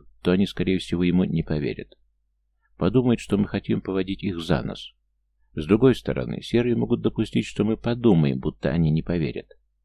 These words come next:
Тогда наши преследователи первым делом начнут проверять черниговское направление. В этом случае мы сами загоняем себя в капкан.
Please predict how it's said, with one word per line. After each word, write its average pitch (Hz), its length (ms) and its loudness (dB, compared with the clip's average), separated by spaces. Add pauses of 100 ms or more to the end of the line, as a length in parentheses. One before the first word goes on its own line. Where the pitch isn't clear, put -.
(480)
Тогда 82 220 0
наши - 220 -2
преследователи 87 760 -2
первым 90 400 0
делом 107 240 0
начнут 92 320 -2
проверять 82 420 -2
черниговское 82 720 -2
направление. 64 680 -6 (720)
В - 60 -2
этом 80 260 2
случае 98 380 2
мы 87 100 4
сами 104 320 -2
загоняем 90 480 -2
себя - 280 -4
в 78 80 -10
капкан. - 580 -10